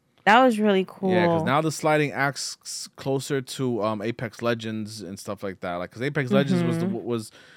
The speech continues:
Speaker 2: what made the sliding popular. Like, it was in other games, but it made it, like, where you, like, really s-, like, slid, slid. Like, you know, if you're running or you're going down a hill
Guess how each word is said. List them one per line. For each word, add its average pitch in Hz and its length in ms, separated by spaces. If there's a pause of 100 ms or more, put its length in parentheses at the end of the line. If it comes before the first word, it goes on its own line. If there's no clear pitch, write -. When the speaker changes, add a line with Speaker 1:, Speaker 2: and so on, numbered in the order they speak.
(160)
Speaker 2:
what 120 100
made 127 200
the 113 60
sliding 127 380
popular. 101 680
Like, 117 180
it 147 80
was 175 160
in 175 100
other 156 200
games, 139 240
but 120 120
it 120 200
made 139 240
it, 131 60
like, 117 200
where 113 100
you, 120 200
like, 123 160
really 135 500
s-, - 340
like, 120 300
slid, 139 640
slid. 113 320
Like, 104 160
you 120 80
know, 113 80
if 110 80
you're 120 120
running 127 300
or 117 60
you're 107 80
going 123 180
down 113 220
a 104 80
hill 117 320